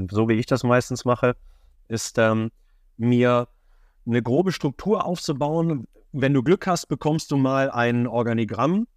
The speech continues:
äh, wo du einfach mal siehst, okay, was sind so deine Peers, wer sind denn die Mitarbeiter in deinem Team? Gerade so wie jetzt zum Beispiel ist ein Team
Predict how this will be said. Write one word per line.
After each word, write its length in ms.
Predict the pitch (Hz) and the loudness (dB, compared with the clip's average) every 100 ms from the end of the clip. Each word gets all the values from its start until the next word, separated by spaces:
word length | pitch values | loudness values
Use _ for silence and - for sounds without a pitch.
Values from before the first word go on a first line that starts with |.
| _ | _
äh, 100 | - 101 | -8 -2
wo 120 | 120 | 0
du 80 | 113 | 0
einfach 260 | 120 127 | -2 0
mal 220 | 120 113 | 0 0
siehst, 260 | 107 131 - | 2 0 0
okay, 400 | 117 - 135 143 | -2 0 2 2
was 260 | 123 117 - | 2 0 2
sind 180 | 131 135 | 0 2
so 120 | 127 | 2
deine 280 | 110 107 101 | 2 0 -2
Peers, 600 | - 175 170 165 - 120 | 0 2 2 0 -2 -6
wer 300 | 113 120 120 | 0 2 4
sind 240 | 107 117 117 | 2 0 0
denn 100 | 110 | 0
die 100 | 104 | 0
Mitarbeiter 720 | 135 147 135 127 131 135 120 | 0 0 -2 0 0 0 0
in 80 | |
deinem 280 | 113 110 110 | 2 2 0
Team? 340 | - 156 160 143 | 0 0 2 2
Gerade 300 | 113 127 120 | 2 2 0
so 180 | 117 | -2
wie 80 | 110 | 0
jetzt 240 | 113 151 - | 0 0 -4
zum 140 | 131 | 0
Beispiel 380 | 123 127 - 117 | 2 2 2 0
ist 120 | 110 | 0
ein 80 | 110 | -6
Team 240 | - 120 | 0 0